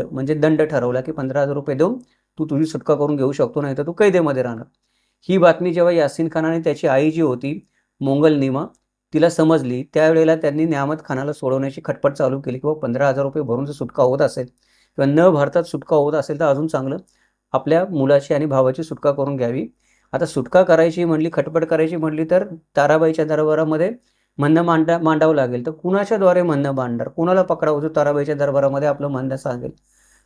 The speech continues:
अशा वेळेला न्यामत, अ, हा जो, अ, यासिन खान होता, कराडचा हा जो सुभेदार होता, त्या कराडच्या सुभेदाराने ताराबाईच्या दरबारामध्ये प्रतिष्ठा असलेल्या गिरजोजीशी संधान बांधलं, गिरजोशी संपर्क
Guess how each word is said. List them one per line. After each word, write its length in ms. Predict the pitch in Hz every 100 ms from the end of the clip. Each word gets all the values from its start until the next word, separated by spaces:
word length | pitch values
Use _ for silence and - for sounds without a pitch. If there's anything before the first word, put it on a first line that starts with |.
| -
अशा 340 | 127 - 196
वेळेला 400 | 185 151 139 139
न्यामत, 400 | 147 139 143 160
अ, 160 | 185 135 127
हा 180 | 131
जो, 220 | 143 175 233 - _ _ _ _ _ -
अ, 180 | 127 127
यासिन 360 | 135 131 185 175
खान 180 | 165 151
होता, 200 | 127 135
कराडचा 460 | 156 135 139 156
हा 80 | 147
जो 100 | 147
सुभेदार 420 | - 135 139 143
होता, 240 | 120 123 139
त्या 140 | 143
कराडच्या 380 | - 139 139 156
सुभेदाराने 640 | 151 135 143 135 127 151 240 - _ _ _
ताराबाईच्या 580 | 139 135 156 170 160 165
दरबारामध्ये 680 | 151 139 135 143 143 139 151
प्रतिष्ठा 540 | 156 139 156 147 165
असलेल्या 400 | 139 - 135 131
गिरजोजीशी 680 | 151 147 131 131 143 131 160
संधान 420 | 160 135 135 139
बांधलं, 380 | 135 120 120 139 - _ _ 135
गिरजोशी 460 | 135 156 151 151
संपर्क 440 | 151 135 139 143